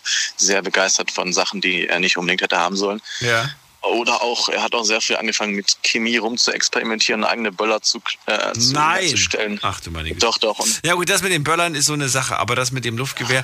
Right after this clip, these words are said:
Speaker 2: ist denn irgendwer zu Schaden gekommen?
Speaker 1: Nö, tatsächlich nicht, außer unserem Haus. Ein paar Fußböden haben da drunter leiden müssen und ein paar Türen, aber ansonsten Personenschäden gab's zum Glück nie.
Speaker 2: Ich durfte das ja als Kind auch, aber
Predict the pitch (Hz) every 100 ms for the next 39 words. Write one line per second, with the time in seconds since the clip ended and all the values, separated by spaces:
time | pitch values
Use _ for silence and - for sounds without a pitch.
0 | - - 160 185 127 156 165 151 143 -
1 | 156 135 92 85 85 117 - - _ _
2 | _ _ _ _ _ - - 147 143 -
3 | 117 - 123 - 120 113 - 117 120 113
4 | 123 110 107 110 104 - - - - 107
5 | 147 - - 110 - 113 - 135 - 131
6 | 135 135 127 - 120 127 123 117 - -
7 | - 120 113 104 95 127 131 131 - 123
8 | 107 - 98 - 131 127 131 101 95 101
9 | - - - 69 - - - 101 120 123
10 | - 117 117 - - 117 110 120 98 -
11 | - 117 - 131 120 113 113 104 95 -
12 | 107 95 - 101 117 - 107 117 113